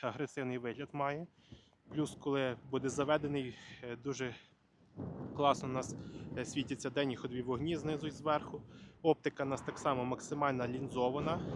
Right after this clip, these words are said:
біксенонова, повертає слідом за рулем. Дублюючі поворотники, складання, підігрів, електрорегулювання дзеркал, безключовий доступ,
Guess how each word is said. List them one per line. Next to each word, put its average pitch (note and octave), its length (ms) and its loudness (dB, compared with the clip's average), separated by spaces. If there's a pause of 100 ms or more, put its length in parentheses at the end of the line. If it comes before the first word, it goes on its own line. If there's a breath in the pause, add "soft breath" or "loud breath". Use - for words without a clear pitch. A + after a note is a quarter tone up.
(140)
біксенонова, C3+ 640 2
повертає C#3+ 520 2
слідом C#3+ 360 -2
за C#3+ 140 2
рулем. D3+ 360 4 (440 loud breath)
Дублюючі D#3 640 2
поворотники, C#3+ 640 4
складання, C3 480 0
підігрів, C3 520 -2
електрорегулювання C3 920 0
дзеркал, C3+ 540 0
безключовий C3+ 600 -4
доступ, C3+ 480 -4